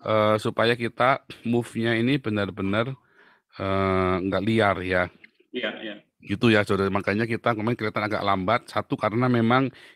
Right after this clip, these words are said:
Speaker 1: ini peker-, ini adalah, eh, ker-, aktivitas yang beresiko hukum ya.
Speaker 2: Iya,
Speaker 1: Kita
Speaker 2: iya.
Speaker 1: tidak mau melanggar hukum, makanya kita
Speaker 2: Iya.
Speaker 1: nggak mau melanggar hukum supaya jangan dicari-cari. Jadi memang kelihatannya agak lamban, tapi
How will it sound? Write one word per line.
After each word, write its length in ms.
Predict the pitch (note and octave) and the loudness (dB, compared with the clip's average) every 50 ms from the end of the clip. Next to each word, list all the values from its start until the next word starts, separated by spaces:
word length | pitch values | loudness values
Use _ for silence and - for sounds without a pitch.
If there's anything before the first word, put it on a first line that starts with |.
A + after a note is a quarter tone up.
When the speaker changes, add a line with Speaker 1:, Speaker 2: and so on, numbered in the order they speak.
| _ - | _ 0
Speaker 1:
ini 160 | A2+ C3 B2 | 0 2 2
peker-, 240 | B2+ A#2+ A#2+ A#2 - | 0 -2 -2 -2 -2
ini 220 | - A2 A#2+ B2+ | -2 0 2 2
adalah, 400 | C3+ A#2+ A2+ G#2+ G#2+ A#2+ C3 C3 - _ _ - - - - - - - - - - - - | 2 2 0 2 2 2 0 0 -4 _ _ -20 -20 -20 -20 -20 -20 -20 -20 -20 -20 -20 -10
eh, 320 | - G#2 G2+ G2+ G#2 G2+ - - | -4 -2 0 0 0 -2 -4 -6
ker-, 240 | - - B2 A2 - _ _ _ | -6 -6 -6 -6 -10 _ _ _
aktivitas 640 | - A#2+ - - C3+ A#2+ B2+ B2 A#2+ B2 A#2+ - - | -12 -10 -6 -4 -4 -2 0 2 2 2 2 2 2
yang 240 | B2 A#2 A#2 A2+ | 2 4 2 2
beresiko 640 | G#2 A2+ G2+ G#2 G2 - - G2+ - A2 G#2+ F#2+ - | 2 0 0 0 0 -2 -6 -6 -2 -2 -2 -2 -2
hukum 480 | - - G#2+ - - A2 G#2+ F#2+ E2 D#2 - - _ _ _ | -4 -8 -8 -4 0 0 0 0 0 -4 -10 -18 _ _ _
ya. 260 | - F#2 F#2 F2+ F2+ - | -4 -2 0 0 -2 -2
Speaker 2:
Iya, 240 | - B2+ B2 G2+ - - | -6 -6 -6 -6 -8 -12
Speaker 1:
Kita 240 | - G2 - B2+ C3 | -12 -4 0 0 0
Speaker 2:
iya. 40 | B2 C3 | 2 2
Speaker 1:
tidak 160 | G#2 A2+ G#2+ | 2 2 2
mau 100 | G#2+ A2 | 4 4
melanggar 380 | G#2+ G#2+ A2 A2 G#2+ G#2 F#2+ G#2 | 2 4 2 2 2 2 0 0
hukum, 340 | A2 - - B2 B2 G#2+ F2 D#2+ - _ - | -2 -4 -2 0 0 0 0 -2 -8 _ -6
makanya 320 | F#2+ F#2+ F#2 F#2+ G2+ A2+ | -6 -4 -2 0 -2 -2
kita 240 | B2+ - A#2+ A2+ C#3 | -2 -2 -2 0 0
Speaker 2:
Iya. 20 | |
Speaker 1:
nggak 140 | B2+ G#2+ G2+ | 0 0 0
mau 80 | G#2+ G#2 | 0 0
melanggar 260 | G2+ G#2 G2+ G2+ F#2+ | 0 0 2 2 0
hukum 320 | A2 G#2 - - G#2 F#2+ F2 - - - - - | 0 -2 -2 -2 -2 -2 -2 -6 -10 -16 -20 -20
supaya 400 | - - A2 G#2 - F#2 G2 A#2 A#2+ | -10 -8 -6 -2 0 0 2 2 0
jangan 240 | G#2+ - G2+ G2 G2 | 0 0 0 0 0
dicari-cari. 800 | F#2+ G2 - - G2+ G2+ F#2+ - A2 A2 G#2 G#2+ F#2 F2 - - | -2 -2 -2 -2 -2 0 0 0 0 0 0 -2 -4 -6 -10 -12
Jadi 220 | - - E2+ G#2 | -12 -10 -6 -4
memang 320 | A2 A2 G#2+ A2 A#2 A#2 | -2 0 0 0 0 0
kelihatannya 380 | G#2+ A2+ A2 G#2+ - A2 A2 A2 | 0 -2 -2 0 0 0 0 0
agak 160 | G#2 G#2 F#2+ G2 | 0 0 0 0
lamban, 420 | G2 F#2+ F#2 F#2 F2+ G#2 A#2 A#2+ | 0 0 0 0 2 0 2 2
tapi 380 | G#2+ G#2+ - - B2+ C3 C3 | 0 -2 -4 -2 -2 -2 -2